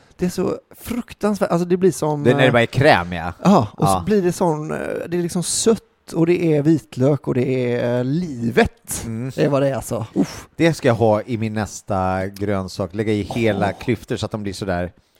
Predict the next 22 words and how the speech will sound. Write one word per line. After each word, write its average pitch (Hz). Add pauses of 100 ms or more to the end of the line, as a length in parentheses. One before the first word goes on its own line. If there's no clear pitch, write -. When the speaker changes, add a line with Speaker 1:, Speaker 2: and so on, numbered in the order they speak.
(360)
Speaker 2:
krämiga. 107
Speaker 1:
Åh. - (240)
Speaker 2:
Annars 120
Speaker 1:
Ja, 147
Speaker 2:
har 135
jag 123
Speaker 1:
det -
Speaker 2:
kanske 110
Speaker 1:
är 98
Speaker 2:
hackat 107
i 131
eller 107
pressat 113
i. 90
Speaker 1:
Mm. 135 (320)
Speaker 2:
Och 127
så 110
får 110
det 104
ligga 98
och, 92
eh, 98